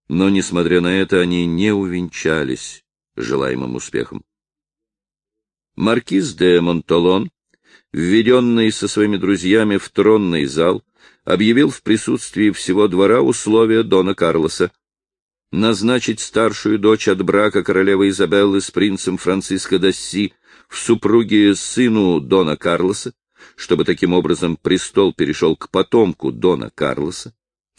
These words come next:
Мария Христина была не против этого предложения, но королева Изабелла и министры объявили, что не принимают его ни при каких условиях.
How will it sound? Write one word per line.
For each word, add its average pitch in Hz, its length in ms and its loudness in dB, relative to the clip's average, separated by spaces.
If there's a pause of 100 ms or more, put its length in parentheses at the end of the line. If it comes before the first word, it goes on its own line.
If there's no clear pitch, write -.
(260)
Мария 123 380 4
Христина 131 640 0
была 110 280 4
не 117 140 4
против 117 480 2
этого 117 280 2
предложения, 123 640 0
но 127 200 2
королева 117 520 4
Изабелла 113 760 0 (340)
и 92 160 0
министры 101 680 0
объявили, 98 480 0
что - 260 -2
не 107 220 2
принимают 110 720 -2
его 110 200 0
ни 95 200 0
при 92 200 -4
каких 90 380 -4
условиях. 71 560 -4